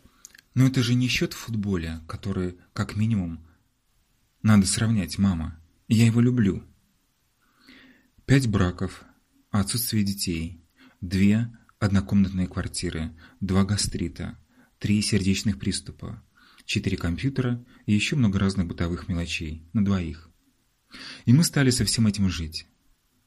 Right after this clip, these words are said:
Повторение пройденного не предполагало никакой новизны.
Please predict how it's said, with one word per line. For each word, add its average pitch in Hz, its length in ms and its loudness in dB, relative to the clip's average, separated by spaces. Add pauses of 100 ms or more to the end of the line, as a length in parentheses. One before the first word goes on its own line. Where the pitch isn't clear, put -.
(360)
Повторение 98 760 4 (320)
пройденного 135 680 2 (720)
не 101 160 6
предполагало 101 840 0
никакой 95 400 -2
новизны. 82 540 -2